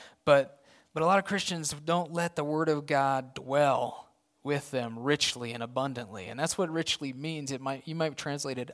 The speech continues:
abundantly. Let it dwell abundantly, like a, like a family member or spouse. Let it come in. Let 'em, let 'em unpack the bags kind of thing.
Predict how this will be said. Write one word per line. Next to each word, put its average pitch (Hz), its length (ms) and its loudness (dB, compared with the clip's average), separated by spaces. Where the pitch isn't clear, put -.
abundantly. - 760 -14
Let 165 120 0
it 170 120 -4
dwell 151 380 6
abundantly, 131 880 -2
like 135 240 0
a, 127 240 -4
like 139 180 -2
a 120 80 -6
family 170 560 2
member 120 500 -4
or 110 60 -10
spouse. 147 600 2
Let 156 140 2
it 151 120 -2
come 151 240 -2
in. 156 180 4
Let 147 180 4
'em, 156 440 0
let 160 100 -2
'em 165 140 -2
unpack 147 420 -4
the 139 60 -10
bags 131 640 -2
kind 117 200 -8
of - 80 -14
thing. 113 300 -12